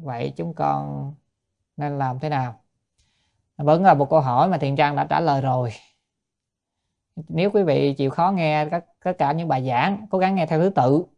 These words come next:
Thứ tự Thiện Trang giảng nó có một cái trình tự rõ ràng, từ trước đến sau. Quý vị nghe từ,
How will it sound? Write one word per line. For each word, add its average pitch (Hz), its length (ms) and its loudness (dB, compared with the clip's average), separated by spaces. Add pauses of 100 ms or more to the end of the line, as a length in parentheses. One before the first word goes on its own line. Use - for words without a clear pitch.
(840)
Thứ 202 100 2
tự 151 280 6
Thiện 147 160 2
Trang 151 220 2
giảng 139 280 -2
nó 196 120 0
có 208 120 0
một 202 120 0
cái 160 100 -4
trình 135 140 -2
tự 127 200 -4
rõ 160 160 2
ràng, 131 300 2 (500)
từ 135 100 -6
trước 185 300 0
đến 185 120 -4
sau. 156 420 4 (880)
Quý 180 80 -2
vị 160 80 0
nghe 147 500 0
từ, 135 180 -2